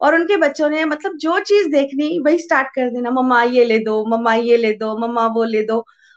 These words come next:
मतलब, मैं देखती रही जितनी देर हम मार्केट में जाते रहे, चाहे वो उन बच्चों के काम की चीज थी या नहीं थी, लेकिन वो बच्चे ना बार बार यही बोलते जा रहे थे कि "मम्मा ये ले दो, मम्मा ये ले दो।"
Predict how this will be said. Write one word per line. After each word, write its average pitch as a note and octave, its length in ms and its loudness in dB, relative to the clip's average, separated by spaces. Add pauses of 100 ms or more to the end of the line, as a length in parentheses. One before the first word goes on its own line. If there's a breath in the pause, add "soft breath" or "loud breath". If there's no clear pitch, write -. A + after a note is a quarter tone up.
(120)
मतलब, E4 240 2
मैं A4 200 2
देखती D#4 300 4
रही F#4+ 240 2
जितनी F4 380 0
देर F4+ 420 2
हम D4 200 2 (120)
मार्केट C4+ 480 0
में C#4 160 -4
जाते A#3+ 360 -4
रहे, C#4 200 -4 (320 loud breath)
चाहे A4 280 2
वो G#4 160 2
उन F4 200 4
बच्चों D4 300 2
के G4+ 120 -2
काम D#4+ 340 2
की F4+ 160 0
चीज E4 340 0
थी F4 380 -2 (220)
या D4+ 160 2
नहीं B3+ 260 0
थी, A3+ 220 -10 (180 loud breath)
लेकिन E4 180 -2
वो G#4+ 100 -2
बच्चे F#4 300 -2
ना G#4 100 2
बार F4 220 2
बार F#4+ 140 2
यही E4 220 2
बोलते A#3+ 380 0
जा A3+ 160 0
रहे G3 120 -4
थे A#3 200 -8
कि D4 120 -2
"मम्मा C#4+ 280 2
ये C4+ 240 0
ले A#3 140 0
दो, A#3+ 200 -2
मम्मा A#3+ 280 -2
ये A3+ 160 -2
ले G3 120 -6
दो।" G3+ 140 -12